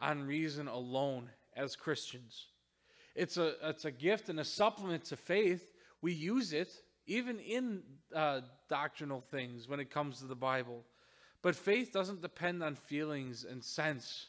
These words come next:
No. W-, we can't use what is in our mind logical to believe in what is the illogical. That is God's wisdom, wh-, which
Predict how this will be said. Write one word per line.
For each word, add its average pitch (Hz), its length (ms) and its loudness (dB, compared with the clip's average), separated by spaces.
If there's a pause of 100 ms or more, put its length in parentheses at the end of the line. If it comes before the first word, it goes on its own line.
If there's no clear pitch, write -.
(2250)
No. 139 320 -4 (880)
W-, 147 160 -8
we 175 100 2
can't 190 360 -2
use 151 580 -2
what 147 160 0
is 135 180 -2
in 135 80 -8
our 151 140 2
mind 147 280 0
logical 139 580 -2
to 139 240 -6
believe 135 520 -4
in 131 140 -8
what 143 200 0
is 139 320 -2 (280)
the 139 180 -2
illogical. 131 720 0 (800)
That 156 180 6
is 147 200 0
God's 156 440 2
wisdom, 123 520 -4
wh-, 127 160 -4
which 139 260 -8